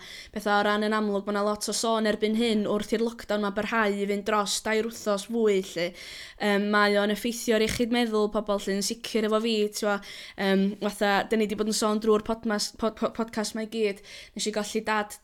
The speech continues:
bron i dair blynedd yn ôl, ac erbyn hyn, dwi'n teimlo fatha bo' fi 'di colli mam hefyd oherwydd bo' fi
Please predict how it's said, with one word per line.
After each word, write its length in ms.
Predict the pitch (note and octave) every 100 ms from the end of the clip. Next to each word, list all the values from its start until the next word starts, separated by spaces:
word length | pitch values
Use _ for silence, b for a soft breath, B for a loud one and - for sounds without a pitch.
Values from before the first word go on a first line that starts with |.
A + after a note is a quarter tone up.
| -
bron 160 | G#3 G3+
i 60 |
dair 240 | G3+ G#3+ G#3+
blynedd 400 | A3+ A3+ G3 F#3+
yn 160 | F#3+ F#3
ôl, 100 | F#3 B B
ac 160 | G#3 A3
erbyn 260 | G#3+ A3
hyn, 380 | A3 C#4 A3+ G3 F#3+ B B -
dwi'n 160 | G#3
teimlo 220 | A3 G#3+ G3+
fatha 140 | G#3
bo' 80 | G#3
fi 80 | G#3
'di 80 | G3+
colli 380 | A3 G#3 A#3 A3+
mam 300 | A#3+ A3 A3+
hefyd 320 | B3+ A3 G#3+ A3+
oherwydd 560 | A#3 A3+ G#3+ G3+ G#3 -
bo' 220 | A#3 A3 G#3+
fi 140 | G3+